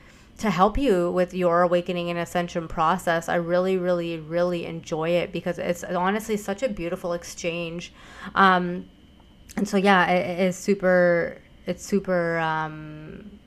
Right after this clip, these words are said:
fascinating to me. Not that you are a test subject, but I, I like to give that space as a divine feminine to those that are honoring their divine masculine energy.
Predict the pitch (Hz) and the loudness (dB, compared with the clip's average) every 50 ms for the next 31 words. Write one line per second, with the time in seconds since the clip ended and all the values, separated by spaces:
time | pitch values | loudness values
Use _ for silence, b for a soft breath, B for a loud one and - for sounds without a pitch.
0 | - - - 185 165 156 - - 170 160 156 143 160 143 143 160 160 156 156 160 | -20 -10 -4 -2 -2 -2 -2 -6 -8 -8 -10 -10 -14 -16 -12 -10 -10 -8 -6 -6
1 | - - 175 165 - 160 160 160 156 156 156 - - - 165 - - - 165 151 | -6 -4 -4 -4 -4 -2 -2 -2 -2 -2 -4 -6 -6 -8 -8 -8 -8 -10 -10 -10
2 | - - - 160 151 147 - - - - 160 156 160 160 B B B B B B | -10 -6 -6 -6 -6 -6 -10 -12 -6 -4 -2 -2 -2 -4 B B B B B B
3 | B B B 175 170 170 165 165 - - 180 180 185 185 180 180 - 185 175 - | B B B 0 2 2 2 0 0 0 0 4 4 4 4 2 0 -4 -2 0
4 | 175 170 - 165 160 - - - - - - 180 170 170 - - 165 - 175 175 | -2 0 0 0 -2 -2 -4 -10 -8 -2 0 0 0 0 -4 -8 -8 -4 -4 -2
5 | 175 175 170 170 165 165 170 165 - 165 165 170 170 170 165 165 165 165 - 180 | -2 -2 -2 -2 -2 -2 -4 -6 -4 -4 -4 -4 -4 -6 -6 -6 -6 -6 -6 -4
6 | 170 170 160 165 165 165 160 - - 170 160 156 160 - - 165 160 165 175 175 | -2 0 0 0 0 -2 -4 -2 -2 0 0 0 0 -2 -2 -2 -2 0 0 0
7 | 175 170 170 165 165 160 156 160 160 160 - 170 165 160 165 165 160 156 160 - | 0 0 0 -2 -4 -6 -6 -4 -4 -4 -4 -4 -4 -4 -6 -4 -4 -6 -6 -6
8 | - - - 175 170 160 - - 165 165 170 170 170 175 165 160 - | -10 -12 -10 -10 -8 -8 -8 -6 -4 -4 -4 -4 -4 -4 -6 -6 -8